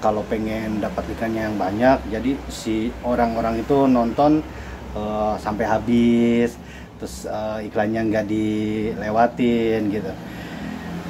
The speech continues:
Ya, seperti itulah, eh, perjalanan ini, perjuangan ini untuk dapat pin dari Google AdSense.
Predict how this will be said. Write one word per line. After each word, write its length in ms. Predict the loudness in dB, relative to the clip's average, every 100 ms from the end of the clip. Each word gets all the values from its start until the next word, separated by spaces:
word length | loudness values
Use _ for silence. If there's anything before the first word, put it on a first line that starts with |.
| -8 -8 -8 -8 -8 -6 4
Ya, 240 | 6 6 4 -4 -8 -8 -10
seperti 320 | -8 -4 0
itulah, 320 | 2 6 6 6 0 -12 -12 -12 -12 -12 -12 -12 -14 -8 -4
eh, 580 | -2 -2 0 2 2 0 -6 -12 -12 -14 -14 -8 -6
perjalanan 560 | 0 2 2 2 0
ini, 560 | 2 4 6 6 2 -2 -8 -10 -10 -10 -6
perjuangan 480 | -2 2 2 2 0
ini 400 | 2 4 4 4 0 -6 -6
untuk 240 | -2 -2 0 -2
dapat 320 | -2 -2 -4 -8 -12 -12 -12 -12 -8 -8 -8 -12 -12 -4
pin 320 | 2 4 2 -2 -12 -14 -16 -16 -14 -14 -14 -14 -14 -8
dari 160 | -4 -2
Google 240 | 2 2
AdSense. 400 | 0 2 2 2